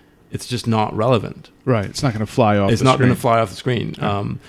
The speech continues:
Speaker 1: a-, and so
Speaker 2: That we know of.
Speaker 1: uh, that we know of.
Speaker 2: <laughs>
Speaker 1: Or if it does, there'll be some other thing
Speaker 2: Right.
Speaker 1: that, that some other situation that we, that we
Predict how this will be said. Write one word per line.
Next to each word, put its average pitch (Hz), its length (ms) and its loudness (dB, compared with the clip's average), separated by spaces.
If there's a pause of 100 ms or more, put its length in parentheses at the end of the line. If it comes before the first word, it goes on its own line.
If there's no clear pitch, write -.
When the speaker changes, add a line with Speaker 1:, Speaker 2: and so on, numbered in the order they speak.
(180)
Speaker 1:
a-, - 60 -4
and 127 340 0
so 117 340 6
Speaker 2:
That 110 40 4
we 110 60 0
know 117 180 0
of. 90 260 -8
Speaker 1:
uh, 127 200 4
that 120 180 0
we 123 100 2
know 135 260 4
of. 139 220 -2
Speaker 2:
<laughs> 147 140 2
Speaker 1:
Or 165 140 10
if 147 100 4
it 160 140 2
does, 156 380 6
there'll 143 120 4
be 147 140 2
some 160 420 2
other 160 320 2
thing 117 560 -2
Speaker 2:
Right. 113 160 -2
Speaker 1:
that, 117 240 0
that 127 120 0
some 135 180 -2
other 135 180 -2
situation 127 840 -4 (120)
that 117 180 -4
we, 113 220 -2
that 110 240 -4
we 110 340 -2